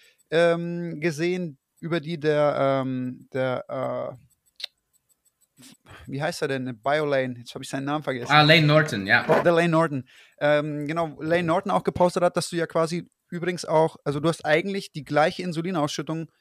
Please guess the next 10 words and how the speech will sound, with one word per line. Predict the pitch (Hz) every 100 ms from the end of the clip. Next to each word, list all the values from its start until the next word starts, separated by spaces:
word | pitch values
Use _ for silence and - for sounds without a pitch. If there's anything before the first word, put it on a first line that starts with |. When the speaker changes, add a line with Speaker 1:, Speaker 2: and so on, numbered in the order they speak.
| _ _ _
Speaker 1:
zwischen | - 160 160
Kohlenhydraten | 143 175 180 165 156 151 160 156 -
und | 143 135 131 -
Protein. | 139 - 147 101 -
Also | 127 131
die | 127 131
Insulinausschüttung | 139 139 180 170 - 165 160
ist | 156 - - _
nahezu | 127 143 165 147
gleich. | 131 139 147 123